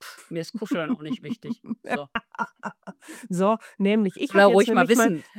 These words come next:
Speaker 2: ich hab jetzt nämlich mein Pudelstofftier und das kann ich kuscheln, solange ich
Speaker 1: So
Speaker 2: möchte. <laughs>
Speaker 1: lange und so oft ich will. Mir kann er jetzt auch ruhig hören. So.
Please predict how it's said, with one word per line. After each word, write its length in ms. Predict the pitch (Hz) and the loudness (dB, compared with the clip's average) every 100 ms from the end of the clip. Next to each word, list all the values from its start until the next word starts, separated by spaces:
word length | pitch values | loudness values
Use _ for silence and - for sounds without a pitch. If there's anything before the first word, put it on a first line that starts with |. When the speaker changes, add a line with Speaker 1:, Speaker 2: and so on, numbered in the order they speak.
| 226 - - | -10 -10 -4
Speaker 2:
ich 160 | 226 233 | -2 0
hab 120 | 285 | 0
jetzt 180 | 240 226 | 0 0
nämlich 220 | 247 240 | -2 0
mein 200 | 220 208 | 0 0
Pudelstofftier 1160 | - 269 240 196 170 - 285 - - - 330 392 453 508 - - - | -2 -2 0 0 -4 -4 -4 -4 -16 -4 0 0 -2 -4 -10 -18 0
und 240 | 226 220 - | 0 0 0
das 340 | 262 370 - | 0 0 -2
kann 220 | 381 359 | -2 0
ich 160 | 339 - | 0 -2
kuscheln, 520 | - 339 381 370 381 | -2 -2 0 0 0
solange 440 | 311 277 269 277 226 | 0 -2 -2 -2 -6
ich 160 | 226 202 226 | -4 -2 2
Speaker 1:
So 200 | 220 214 | 2 0
Speaker 2:
möchte. 180 | 208 180 | -2 -4
<laughs> 0 | |
Speaker 1:
lange 380 | 190 202 262 277 | -2 2 4 2
und 140 | 233 214 | -2 -4
so 140 | 170 | -4
oft 220 | 180 - | -6 -6
ich 140 | 170 160 | -12 -10
will. 220 | 160 208 240 - 220 208 | -4 -4 -4 -4 -6 -4
Mir 140 | 165 | -4
kann 200 | 214 214 | -2 0
er 100 | 202 | 2
jetzt 160 | 185 175 | 0 -2
auch 140 | 175 | 0
ruhig 240 | 214 233 233 | 0 0 -2
hören. 340 | 180 143 131 _ | 0 -2 -4 _
So. 300 | - 160 135 | -8 -4 -4